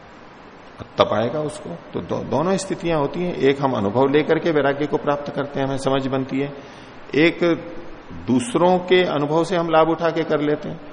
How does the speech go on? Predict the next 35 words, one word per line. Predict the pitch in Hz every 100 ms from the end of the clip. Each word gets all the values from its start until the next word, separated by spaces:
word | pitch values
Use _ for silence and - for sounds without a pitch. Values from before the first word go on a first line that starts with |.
| - - - - - -
और | - -
कई | 135
हमें | 120 117
दिखा | 101 117 147
भी | 151
नहीं | 156 160
लेकिन | 143 139 123
हम | 120
परिकल्पना | 123 127 139 139 147
करके, | 147 151 147
बुद्धि | 147 117 104 131
से | 135 135 - - - - - - - - -
ऊहा | 117 123 139
करके | 143 135 151
भी | 147
हम | 147 147
उससे | 143 - 143
वैराग्य | 131 131 127 131
को | 131
प्राप्त | 127 120 -
हो | 120
जाते | 117 117 127
हैं। | - - - -
ये | 135
अलग-अलग | 135 139 135 123
स्तर | - 135
हैं, | 135
सिद्धियां | 139 139 113 131 131
हैं, | 131 - - - - - -
सांख्य | 113 110 120
दर्शन | 110 - 120
में | 117
आती | 110 - 131
हैं। | 147 - - - - - - - - - - - - - - -
ये | -